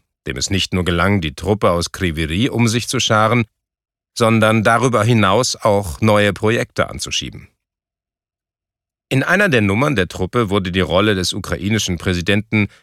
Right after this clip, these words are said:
übrigens nicht von Zelensky gespielt, sondern von Juri Krapow. Der machte Anstalten, etwas zu sagen, aber niemand verstand, was.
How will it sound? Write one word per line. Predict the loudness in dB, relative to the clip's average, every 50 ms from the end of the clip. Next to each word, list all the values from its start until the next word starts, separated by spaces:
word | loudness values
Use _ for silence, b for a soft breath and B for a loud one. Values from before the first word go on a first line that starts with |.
| b b -4
übrigens | 0 0 2 2 2 0 0 2
nicht | 2 2 0 0 -2 -2
von | -2 0 0 0
Zelensky | 0 0 0 2 0 0 0 -4 -4 -6
gespielt, | -4 -6 -6 -2 -2 0 0 0 -2 -6 -12 -20 _ _
sondern | -4 0 0 2 2 2 2 0 0
von | -2 -2 0 0 0
Juri | 0 -2 -2 -2 -2 -2 -2 -2 -2
Krapow. | -2 0 0 0 -2 -4 -10 -16 -16 -20 -20 _ _ _ _ _ _ _ _ _ _ _ _ _ _ _ _ 0
Der | 2 2 2
machte | 2 0 0 -2 -2
Anstalten, | -2 -2 -4 0 2 2 2 2 0 -2 -4
etwas | -4 -2 -2 -2 -2 -2
zu | -2 -2 0
sagen, | 2 4 4 4 4 2 0 -2 _ _ _ _ _ _ -2
aber | 0 2 4
niemand | 4 6 6 6 4 2 2 0
verstand, | -2 -2 -2 0 0 0 0 0 -2 -2 0
was. | 0 0 2 0 -2 -4 -8 -8